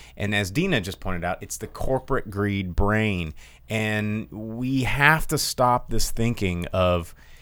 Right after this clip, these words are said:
it has to make a billion dollars to be a good movie. No, it absolutely does not.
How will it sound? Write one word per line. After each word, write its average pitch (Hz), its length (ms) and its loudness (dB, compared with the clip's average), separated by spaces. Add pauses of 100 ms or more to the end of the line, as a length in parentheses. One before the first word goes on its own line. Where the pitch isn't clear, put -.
(200)
it 123 140 0
has 139 360 4
to - 100 4
make 127 260 2
a 131 80 4
billion 131 720 12
dollars 117 600 6
to 113 100 -2
be 104 200 -2
a 104 40 -4
good 101 260 -4
movie. 117 480 -4
No, 131 560 0
it 110 140 -6
absolutely 117 720 -4
does 101 240 2
not. 110 420 0